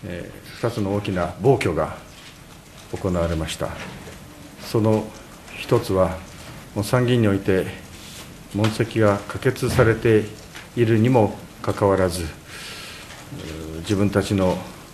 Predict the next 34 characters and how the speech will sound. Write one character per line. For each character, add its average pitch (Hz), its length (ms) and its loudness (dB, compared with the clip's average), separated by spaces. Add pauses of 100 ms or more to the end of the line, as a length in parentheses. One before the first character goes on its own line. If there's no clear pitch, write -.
(340)
お 80 240 -4
ー、 - 1300 -12
私 - 140 -4
利 90 140 2
私 - 100 -2
欲 90 240 0
と、 85 80 -6 (680)
自 95 160 0
分 101 100 2
た 98 100 2
ち 98 140 -2
の 90 240 2
思 101 180 6
い 92 120 4
ば 95 200 2
か 101 120 4
り 87 100 0
で、 87 280 2 (960)
え 58 240 -8
ー、 - 60 -12
今 90 140 -2
回、 82 300 2 (360)
会 90 220 4
期 90 160 -2
が、 85 420 0 (840)
あ 64 220 -6
ー、 87 60 2
延 98 100 2
長 92 420 4 (280)
さ - 240 -2
れ 78 80 0
ま 71 100 -2
し - 100 -2
た。 - 140 -10